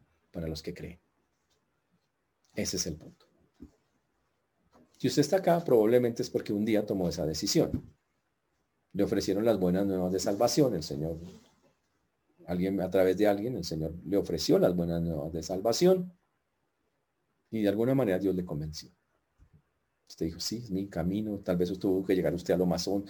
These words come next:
profundo para llegar. Y Fernando dijo, "Sí, listo". Y en ese momento el, el sacrificio de Cristo se hizo efectivo para usted.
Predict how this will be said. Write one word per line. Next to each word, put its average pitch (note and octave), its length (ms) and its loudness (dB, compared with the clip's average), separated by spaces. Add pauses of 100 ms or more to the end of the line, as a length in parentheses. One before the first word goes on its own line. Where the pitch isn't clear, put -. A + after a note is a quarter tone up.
(260)
profundo G2+ 500 2
para E2 180 2
llegar. G2 400 6
Y A2 80 0
Fernando G2+ 300 -2
dijo, A2 200 -4
"Sí, G3 320 6
listo". - 580 4 (880)
Y F2 80 0
en F2 80 4
ese F2+ 160 -2
momento F2+ 420 -2
el, C#2+ 140 -6 (340)
el - 80 -16
sacrificio G2 540 -4
de B2 80 -4
Cristo - 340 -8
se - 140 -4
hizo D#2 160 -4
efectivo F2+ 480 -6
para - 160 -20
usted. - 200 -20